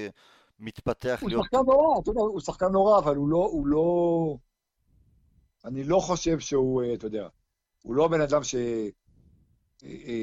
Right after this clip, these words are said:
Speaker 2: ישנה קבוצה או, אה, ישנה את הנבחרת, הוא,
Speaker 1: לא,
Speaker 2: הוא
Speaker 1: הוא
Speaker 2: בסדר.
Speaker 1: לא, הוא לא, הוא, אבל זה, אבל
Speaker 2: הוא לא
Speaker 1: אני חושב
Speaker 2: יודע,
Speaker 1: שהוא
Speaker 2: אבל,
Speaker 1: מסוג
Speaker 2: אבל
Speaker 1: השחקנים שדווקא, אתה יודע, השחקנים שמשחקים לצידו,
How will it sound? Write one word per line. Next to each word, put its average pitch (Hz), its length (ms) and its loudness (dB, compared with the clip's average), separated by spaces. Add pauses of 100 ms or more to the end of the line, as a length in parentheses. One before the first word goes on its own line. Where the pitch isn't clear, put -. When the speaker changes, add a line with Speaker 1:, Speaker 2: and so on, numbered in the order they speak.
(160)
Speaker 2:
ישנה 127 680 -4
קבוצה 135 1120 2
או, 110 300 -2
אה, 107 60 -2
ישנה 107 420 -6
את 120 100 -8
הנבחרת, 147 600 -4
הוא, 143 240 -6 (200)
Speaker 1:
לא, 233 80 -4
Speaker 2:
הוא 156 80 4
Speaker 1:
הוא 120 60 0
Speaker 2:
בסדר. 139 200 2
Speaker 1:
לא, 156 60 8
הוא 113 280 -2
לא, 92 240 -2
הוא, 113 220 -8
אבל 113 180 -8
זה, 123 200 -8
אבל 123 280 -8 (260)
Speaker 2:
הוא - 120 -10
לא 156 80 2
Speaker 1:
אני 175 60 4
חושב 151 120 2
Speaker 2:
יודע, 131 80 4
Speaker 1:
שהוא 120 100 -2
Speaker 2:
אבל, 139 80 0
Speaker 1:
מסוג 117 200 -2
Speaker 2:
אבל 143 120 0
Speaker 1:
השחקנים 147 340 -8
שדווקא, 147 460 -8
אתה 131 120 -8
יודע, 127 180 -4
השחקנים 110 380 -12
שמשחקים 123 480 -18
לצידו, 113 440 -10